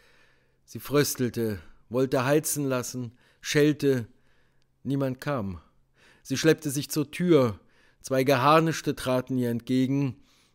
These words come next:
streckten ohne Worte die Lanzen vor. Abend fahlte herein. Ein Mensch glitt in den Raum, stellte eine große brennende Kerze auf den Tisch, merkwürdig lautlos,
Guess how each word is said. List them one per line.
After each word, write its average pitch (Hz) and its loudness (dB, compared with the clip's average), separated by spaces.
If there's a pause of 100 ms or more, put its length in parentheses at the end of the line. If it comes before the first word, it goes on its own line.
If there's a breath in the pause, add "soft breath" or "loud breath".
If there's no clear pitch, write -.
(120)
streckten 135 -4
ohne 147 2
Worte 127 2
die 131 -4
Lanzen 120 -2
vor. 95 -8 (1120)
Abend 123 0
fahlte 113 -4
herein. 107 -4 (520 soft breath)
Ein 139 -2
Mensch 151 2
glitt 160 2
in 151 -2
den 156 4
Raum, 151 4
stellte 131 -2
eine 123 -4
große 139 0
brennende 127 -4
Kerze 139 -4
auf 139 -6
den 139 -8
Tisch, - -2 (400 soft breath)
merkwürdig 139 -2
lautlos, 131 -2